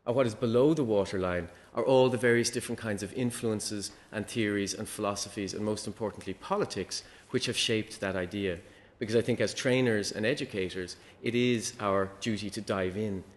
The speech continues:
and to know what is beneath that. We haven't been gifted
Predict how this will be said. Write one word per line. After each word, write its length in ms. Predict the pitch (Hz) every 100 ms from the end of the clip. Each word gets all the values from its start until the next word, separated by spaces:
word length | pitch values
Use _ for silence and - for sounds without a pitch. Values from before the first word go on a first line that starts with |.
| -
and 100 | 107
to 60 | 107
know 120 | 104
what 220 | 101 120
is 180 | 127 120
beneath 520 | - 98 92 87 - - _ _ -
that. 240 | 87 82 - - - _ _ -
We 100 | 117
haven't 320 | 131 131 123
been 160 | 113 104
gifted 480 | 139 151 117 98